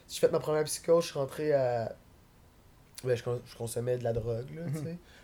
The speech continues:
Speaker 1: Mais, euh,
Speaker 2: Mais de la drogue.
Speaker 1: Ben
Speaker 2: Ouais.
Speaker 1: non, mais tu sais, je fumais beaucoup de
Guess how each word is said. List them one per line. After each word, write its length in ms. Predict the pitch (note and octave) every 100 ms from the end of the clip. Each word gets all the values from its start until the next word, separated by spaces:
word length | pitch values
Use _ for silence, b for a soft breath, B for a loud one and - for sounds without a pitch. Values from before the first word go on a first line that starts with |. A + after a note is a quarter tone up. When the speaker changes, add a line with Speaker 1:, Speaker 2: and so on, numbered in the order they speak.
| b b -
Speaker 1:
Mais, 160 | A#2+ A2+
euh, 380 | A2 G#2+ G#2 C3
Speaker 2:
Mais 100 | D#3+
de 40 |
la 80 | E3
drogue. 260 | C#3+ E3 D3+ - -
Speaker 1:
Ben 120 | - E3
Speaker 2:
Ouais. 60 |
Speaker 1:
non, 120 | G#3
mais 100 | E3+ C#3+
tu 60 |
sais, 80 | F#3+
je 80 | F3+
fumais 160 | D#3 D3+
beaucoup 200 | D3
de 60 | -